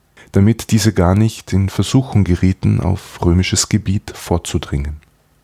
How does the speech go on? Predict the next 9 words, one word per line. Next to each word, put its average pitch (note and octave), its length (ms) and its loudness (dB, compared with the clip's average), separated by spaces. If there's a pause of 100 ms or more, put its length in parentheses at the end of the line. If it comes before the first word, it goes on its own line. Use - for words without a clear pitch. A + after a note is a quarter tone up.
(720)
Jenseits G#2 520 2
der F2 140 2
Donaugrenze G2 920 2
lebten A2 340 0
zu - 160 -4
jener G2+ 300 2
Zeit - 560 -2 (100)
die E2+ 140 2
Slawen G2 800 0